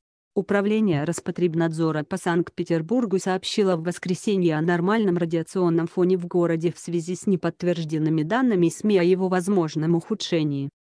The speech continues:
В четверг на полигоне Минобороны России в Архангельской области при испытании жидкостной реактивной двигательной установки произошел взрыв с возгоранием.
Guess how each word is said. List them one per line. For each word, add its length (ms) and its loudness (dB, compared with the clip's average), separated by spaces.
В 60 -18
четверг 540 -2
на 100 2
полигоне 480 2
Минобороны 680 2
России 540 0
в 80 -6
Архангельской 800 0
области 560 0
при 180 2
испытании 560 0
жидкостной 600 -2
реактивной 560 0
двигательной 640 0
установки 640 0
произошел 600 -2
взрыв 400 -2
с 140 -14
возгоранием. 720 -2